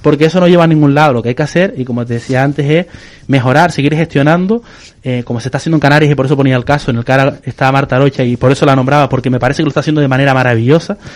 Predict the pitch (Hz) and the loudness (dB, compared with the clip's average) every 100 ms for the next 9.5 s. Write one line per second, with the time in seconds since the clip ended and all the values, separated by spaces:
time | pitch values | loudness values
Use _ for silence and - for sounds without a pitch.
0 | - - 127 139 139 131 135 143 147 175 | -20 -4 -2 0 0 -2 0 2 4 4
1 | 175 156 156 170 160 147 170 185 160 147 | 2 2 2 0 0 0 2 4 4 2
2 | 185 214 - 131 131 139 135 - 139 165 | 0 0 -2 -2 0 0 0 -2 2 2
3 | 175 147 127 - - 139 147 160 147 151 | 2 0 -2 -8 -4 -2 0 0 2 2
4 | 156 - 143 139 180 175 147 143 143 147 | 0 0 2 4 4 2 2 2 0 -2
5 | 147 147 151 151 - 180 160 - 139 135 | 0 2 2 0 2 2 2 2 2 2
6 | 165 - 151 143 165 151 143 - - - | 0 0 -2 0 0 0 2 2 0 -8
7 | - - 151 156 147 139 135 147 147 131 | -20 -2 2 4 4 2 0 0 0 -2
8 | - - 131 135 135 135 131 123 131 127 | -2 -4 0 2 2 2 0 0 0 0
9 | 120 156 185 208 | 0 2 2 0